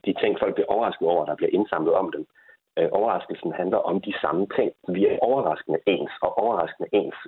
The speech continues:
øh, ikke vidende om, om, øh, dataprofiler, datakøbmænd, som de hedder, de her folk, der indsamler, øh, data og sælger dem videre som profiler om os. Så, så ja, helt sikkert. Der mangler et, et, et grundlæggende, langt, sejt træk fokus på at undervise det her,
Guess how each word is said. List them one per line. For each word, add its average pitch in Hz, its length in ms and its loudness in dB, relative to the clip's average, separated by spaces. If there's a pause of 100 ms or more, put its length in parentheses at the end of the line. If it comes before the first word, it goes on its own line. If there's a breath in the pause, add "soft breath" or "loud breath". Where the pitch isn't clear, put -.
øh, 80 140 4 (100)
ikke 92 240 4
vidende 78 340 4 (420 loud breath)
om, 73 360 0
om, 71 220 2
øh, 65 240 0
dataprofiler, 80 680 0 (100)
datakøbmænd, 82 840 0
som - 160 -2
de - 100 0
hedder, 80 180 4
de 80 180 -4
her 76 200 2
folk, - 220 -2
der 78 80 2
indsamler, 78 460 -2 (580 loud breath)
øh, 71 320 0 (120)
data 76 320 2
og - 140 -2
sælger 76 160 2
dem 76 120 -4
videre 76 260 0
som - 180 -12
profiler - 440 -12
om - 240 -6
os. - 160 -20 (360)
Så, 85 140 0
så - 120 0
ja, 78 220 4
helt 101 220 0
sikkert. 78 240 0
Der 110 60 2
mangler 85 380 2 (260)
et, - 100 -2 (100)
et, - 140 -2 (120)
et - 160 -12
grundlæggende, 87 600 4
langt, 92 400 2
sejt 90 240 0
træk 78 240 0 (480)
fokus - 360 2
på 73 160 2
at 73 40 4
undervise 73 440 -2
det 92 80 4
her, 71 160 2